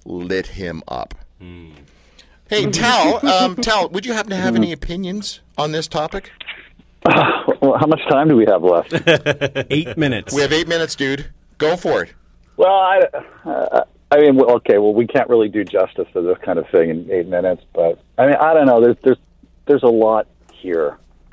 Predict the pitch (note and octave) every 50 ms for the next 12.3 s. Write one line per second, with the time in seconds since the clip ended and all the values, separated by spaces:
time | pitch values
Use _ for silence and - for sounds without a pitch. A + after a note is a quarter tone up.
0 | _ _ - C#3 - - A#2+ A2+ G#2 G2+ F#2 G#2+ A2 G#2+ G#2 - G#2+ G#2 G#2+ G#2+
1 | G#2+ A2 A2+ A2 G#2 - - - F2 D2+ - - _ _ _ _ _ _ _ _
2 | _ _ _ _ _ _ A2+ G#2 - G#2 G2+ F#2+ F#2 F2 E2+ _ _ - _ _
3 | _ _ _ _ _ _ _ _ - B2+ C#3 D3 D3 C3 D#3 D#3+ D#3 D#3 C#3 C#3+
4 | - - - - C#3 C3+ A#2 - C3 A#2+ A2+ A2 A2+ A#2+ A#2 - - - - A#2+
5 | A#2+ A#2 - G#2+ G2+ - - G#2 G2+ - _ A#2 A2 G#2+ A2+ A2 A2+ A2+ A2 G2+
6 | G2 F#2+ F#2+ F#2 F#2 F#2+ F#2+ F2+ G2+ F#2+ - - A2+ G#2 - G#2 G2 - G#2 G2+
7 | F#2+ F#2+ F#2+ F#2 G2+ G2+ G#2 G#2 F#2+ F2 F2+ F2+ - - _ - - G#2+ G2+ G2
8 | G2 G2 G2 F#2+ - - - - - G#2+ A2+ A2 G#2+ F2+ F#2 A2 A2 A2+ - -
9 | G2 F#2 E2+ - - - A2 G2 F2+ E2+ E2 - - - - - - - - -
10 | - A#2 A2+ G#2+ G2+ G#2 G2+ - - G2+ G2+ A2+ A2+ A2+ G2+ G2 F#2+ G2 F2+ -
11 | G#2+ G2+ G#2+ G2 F#2+ F#2+ - - - F#2+ G2+ G#2 - G#2+ G2 F2+ F2+ - - -
12 | - G2+ F#2 F#2+ F2+